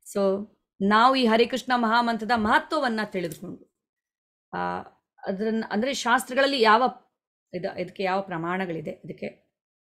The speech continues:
ಅದಾದ್ಮೇಲೆ, ಆ, ಅದರಿಂದ ಆಗುವ ಲಾಭಗಳೇನು, ಅದನ್ನ ಜಪಿಸಿದವರ ಅನುಭವಗಳು, ಇದೆಲ್ಲವನ್ನ ನಾವು ತಿಳಿದುಕೊಂಡು, so ನಿನ್ನೆಯ ಅಧ್ಯಾಯದೊಂದಿಗೆ ಕರ್ಮಯೋಗದ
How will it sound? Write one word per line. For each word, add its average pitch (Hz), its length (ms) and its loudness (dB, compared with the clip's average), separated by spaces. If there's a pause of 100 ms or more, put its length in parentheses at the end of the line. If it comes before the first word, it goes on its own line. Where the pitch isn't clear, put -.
(640)
ಅದಾದ್ಮೇಲೆ, 240 800 2 (520)
ಆ, 190 60 -6 (720)
ಅದರಿಂದ 214 520 0
ಆಗುವ 208 420 2
ಲಾಭಗಳೇನು, 196 880 2 (340)
ಅದನ್ನ 220 220 0
ಜಪಿಸಿದವರ 226 720 0
ಅನುಭವಗಳು, 185 640 2
ಇದೆಲ್ಲವನ್ನ 233 540 0 (220)
ನಾವು 190 340 0
ತಿಳಿದುಕೊಂಡು, 185 920 -6 (600)
so 233 120 2
ನಿನ್ನೆಯ 262 380 4
ಅಧ್ಯಾಯದೊಂದಿಗೆ 302 720 2
ಕರ್ಮಯೋಗದ 277 580 2